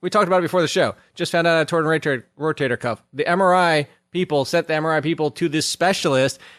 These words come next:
They said they went through it, went through it, went through it. They don't really see anything, maybe a smidge of something. I get the report back today, and they say, "Yeah, we got the M R I report from them. There's another layer that's even deeper, blah, blah, blah, and we see a tear." Like,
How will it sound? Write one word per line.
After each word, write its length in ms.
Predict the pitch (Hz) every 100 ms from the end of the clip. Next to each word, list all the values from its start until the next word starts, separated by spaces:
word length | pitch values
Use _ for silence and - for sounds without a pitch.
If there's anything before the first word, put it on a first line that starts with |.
| -
They 120 | 156
said 260 | - 165 143
they 140 | 143
went 200 | 151 170
through 220 | - 170
it, 60 | 156
went 180 | 156 139
through 160 | 160
it, 60 | 151
went 180 | 151 -
through 160 | 160
it. 40 | 156
They 100 | 139
don't 160 | 165
really 160 | 160 151
see 180 | - 156
anything, 300 | 147 151 139
maybe 200 | 147 131
a 60 |
smidge 320 | 117 160 160
of 80 | 143
something. 400 | - 151 147 135
I 60 | 135
get 160 | 139
the 80 | 143
report 320 | 135 - 151
back 180 | 139 135
today, 240 | 139 143 143
and 80 | 131
they 80 |
say, 160 | 120 135
"Yeah, 340 | 127 147 135 110 - _
we 100 | 139
got 160 | 143 135
the 100 | 127
M 120 | 151
R 100 | 156
I 120 | 185
report 420 | 190 151 156 156
from 140 | 131 143
them. 180 | 160
There's 260 | 143 143 135
another 300 | 135 147 147
layer 280 | 147 147 143
that's 200 | 131 123
even 200 | 156 123
deeper, 340 | 143 160 151
blah, 240 | 123 131 131
blah, 80 | 123
blah, 360 | 156 143 127 - _
and 100 | 143
we 100 | 135
see 180 | 139 160
a 40 | 131
tear." 380 | 156 120 85 -
Like, 220 | 156